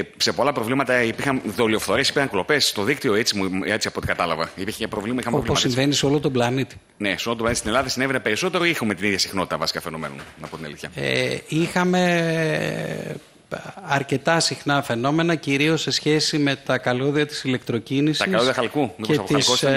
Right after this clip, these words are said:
Speaker 2: ε, και τις οπτικές ίνες.
Speaker 1: Υπήρχαν κυκλώματα που εμπορεύαν το χαλκό, δηλαδή, αυτά από, αυτά από εκεί προκαλούνταν;
Speaker 2: Τώρα μου ζητάτε να σας απαντήσω σε κάτι που δεν μπορώ να
Speaker 1: Όχι, το λέω γιατί από την Ευρωτικά, αν το γνωρίζετε βασικά, όχι τίποτα άλλο.
Speaker 2: Δεν το γνωρίζω. Δεν, δεν ήταν, αυτό είναι δουλειά των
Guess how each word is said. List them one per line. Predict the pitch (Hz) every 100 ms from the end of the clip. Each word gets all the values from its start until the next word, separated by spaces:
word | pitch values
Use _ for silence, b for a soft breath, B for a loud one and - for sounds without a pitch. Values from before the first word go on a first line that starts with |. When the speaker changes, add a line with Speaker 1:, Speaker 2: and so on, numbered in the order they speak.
| 135
Speaker 2:
ε, | 135
και | 131 139
τις | 135
οπτικές | 147 - 135 151 143
ίνες. | 139 110
Speaker 1:
Υπήρχαν | 95 135 139
κυκλώματα | 127 131 143 135 131 123 117
που | 120
εμπορεύαν | 107 120 131
το | 120
χαλκό, | 107 98 139
δηλαδή, | 147 127
αυτά | 95 127 123 123
από, | 113
αυτά | 110 -
από | 117 110
εκεί | 135
προκαλούνταν; | 127 135 151 147 82 -
Speaker 2:
Τώρα | 123
μου | 123
ζητάτε | 113 120 123
να | 120
σας | 110
απαντήσω | - 110 110 123 -
σε | -
κάτι | - 143 147
που | 143 143
δεν | 143 131
μπορώ | 127 110
να | 104 104
Speaker 1:
Όχι, | 127
το | 151
λέω | 175
γιατί | 180 180 180 180 175 170
από |
την | 165
Ευρωτικά, | 175 175 160
αν | 123
το | 135
γνωρίζετε | 135 139 87
βασικά, | - 85
όχι | 95 90 82 80 78
τίποτα | 78 78
άλλο. | 104
Speaker 2:
Δεν | 151
το | 127
γνωρίζω. | 113 104 104 101 107
Δεν, | 131 147 147 -
δεν | - 165 160
ήταν, | 139 131 131 147
αυτό | 147 175
είναι | 170
δουλειά | 156 151 170 170
των | 165 156 151 147